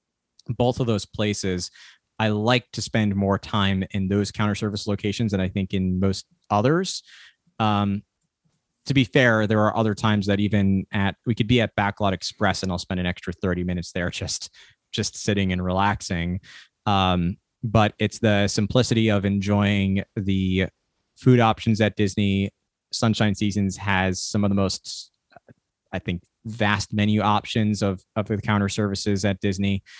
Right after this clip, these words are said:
So that's another reason, at least at the parks. Um, so that was another reason I really always enjoyed sitting there. And then hearing the, the Land interior music loop, which is one of the top music loops I have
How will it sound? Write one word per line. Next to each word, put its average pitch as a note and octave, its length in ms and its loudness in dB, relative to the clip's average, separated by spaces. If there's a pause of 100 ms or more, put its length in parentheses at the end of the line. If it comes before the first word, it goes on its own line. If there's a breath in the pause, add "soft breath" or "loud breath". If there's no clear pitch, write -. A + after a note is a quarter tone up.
(360 loud breath)
So G#2 240 0
that's G2 240 0
another G#2 240 2
reason, G2 360 0
at G#2+ 200 0
least G#2+ 180 -2
at F#2+ 60 -2
the - 80 -8
parks. - 500 -2 (140)
Um, G2 160 -2
so B2 100 -2
that A2+ 60 2
was G2+ 100 -2
another G#2 220 2
reason G2 220 0
I F#2+ 40 2
really F#2+ 440 0 (680)
always G#2+ 200 2
enjoyed F#2+ 320 0
sitting G2+ 260 0
there. F#2 260 0 (440 loud breath)
And A2 80 4
then G#2 80 2
hearing B2+ 320 2
the, G#2 320 0 (100)
the G#2+ 80 0
Land G#2+ 320 2
interior G#2 560 2
music G2 380 0
loop, F#2+ 200 2 (200)
which G#2+ 340 -2
is F#2 400 -2 (160)
one A#2+ 200 2
of A2+ 60 2
the G#2 80 2
top - 400 0
music G#2+ 320 -2
loops G#2 200 -4
I G2+ 80 0
have G2 320 -2